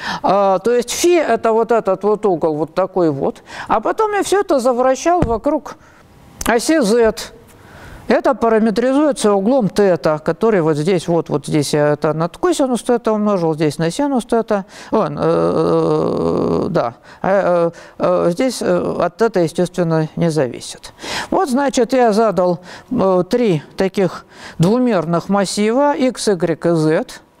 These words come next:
Э, и теперь я могу нарисовать бублик. Вот тут, честно говоря, мне как-то не удалось его красиво нарисовать, к сожалению. Э,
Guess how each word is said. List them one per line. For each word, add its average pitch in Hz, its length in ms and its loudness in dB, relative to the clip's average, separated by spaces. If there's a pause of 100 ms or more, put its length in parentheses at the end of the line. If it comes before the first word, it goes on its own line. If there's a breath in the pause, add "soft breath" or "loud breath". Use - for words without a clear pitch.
(880 loud breath)
Э, 196 380 0
и 233 140 0
теперь 392 380 0
я 359 240 2
могу 311 460 2 (760 loud breath)
нарисовать 254 720 2
бублик. 208 800 2 (840 loud breath)
Вот 226 420 0
тут, 392 180 0
честно 294 380 2
говоря, 262 420 2
мне 247 160 0
как-то 247 320 -2
не 247 140 0
удалось 240 500 2
его 175 180 2
красиво 180 520 0
нарисовать, 220 680 0
к - 60 -14
сожалению. 285 760 2 (760 loud breath)
Э, 208 280 2